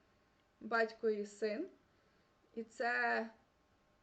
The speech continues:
е, оригінальний, наскільки я розумію, Боїм, той перший, який приїхав до Львова. Е, і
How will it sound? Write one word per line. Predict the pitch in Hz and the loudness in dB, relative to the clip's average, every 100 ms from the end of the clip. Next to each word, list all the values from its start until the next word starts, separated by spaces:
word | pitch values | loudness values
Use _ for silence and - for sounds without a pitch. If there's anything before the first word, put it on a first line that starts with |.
| _ _ _ _ _ _ - | _ _ _ _ _ _ -8
е, | 226 226 214 214 | -4 0 0 -2
оригінальний, | - 220 233 226 247 247 220 208 202 196 | 0 2 2 2 -4 -2 -2 -2 -6 -8
наскільки | 202 202 - 208 - | -10 -10 -12 -14 -8
я | 196 | -6
розумію, | 202 208 208 208 208 | -6 -8 -8 -6 -6
Боїм, | 202 220 277 302 | -6 -4 -4 -4
той | 262 220 | -2 -2
перший, | 220 233 - 226 | 0 -4 -4 -6
який | 208 208 214 220 - - _ _ _ _ _ _ | -6 -6 -6 -6 -6 -20 _ _ _ _ _ _
приїхав | 233 226 233 240 226 214 | 2 4 2 -2 -2 -2
до | 208 214 | -2 -4
Львова. | 202 185 170 208 330 - _ _ _ _ _ _ _ _ _ _ - - - - | -2 -4 -4 -6 -6 -10 _ _ _ _ _ _ _ _ _ _ -20 -20 -20 -10
Е, | 233 226 220 220 220 - - _ _ - | -2 0 2 2 0 -4 -18 _ _ -14
і | 233 254 262 | -10 -10 -6